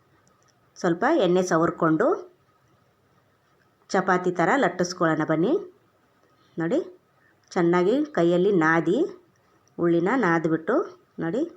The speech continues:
ಈ ಥರ ಮಾಡಿ, ಲಟ್ಟಣಿಗೆ ಮತ್ತು ತಟ್ಟೆಗೆ ಸ್ವಲ್ಪ ಎಣ್ಣೆ ಸವರ್ಕೊಂಡಿದ್ದೀನಿ. ಇವಾಗ ಲಟ್ಟಿಸ್ಕೊಳ್ಳೋಣ.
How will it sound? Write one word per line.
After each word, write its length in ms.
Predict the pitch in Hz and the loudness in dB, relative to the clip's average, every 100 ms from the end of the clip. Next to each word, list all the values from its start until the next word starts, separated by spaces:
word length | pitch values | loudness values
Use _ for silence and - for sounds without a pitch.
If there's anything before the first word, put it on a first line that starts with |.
| _ _ _ _ _ _ - | _ _ _ _ _ _ -8
ಈ 120 | 165 165 | -6 -2
ಥರ 140 | 165 160 165 | -2 0 2
ಮಾಡಿ, 260 | 170 160 294 403 - _ _ _ _ 180 | 2 2 0 -2 -8 _ _ _ _ -2
ಲಟ್ಟಣಿಗೆ 440 | 175 185 185 185 180 | 0 0 2 2 2
ಮತ್ತು 200 | 180 285 349 | 0 0 0
ತಟ್ಟೆಗೆ 360 | 180 180 180 233 | -2 0 -2 0
ಸ್ವಲ್ಪ 260 | 214 165 170 302 453 - _ _ - | 0 -2 0 -2 -2 -8 _ _ -4
ಎಣ್ಣೆ 160 | 175 175 185 | 0 0 2
ಸವರ್ಕೊಂಡಿದ್ದೀನಿ. 680 | 165 170 - 165 165 170 240 233 | 0 0 0 0 0 0 0 2
ಇವಾಗ 220 | 170 175 320 226 | 0 2 0 0
ಲಟ್ಟಿಸ್ಕೊಳ್ಳೋಣ. 580 | - 180 - 156 160 | -2 -6 -2 0 0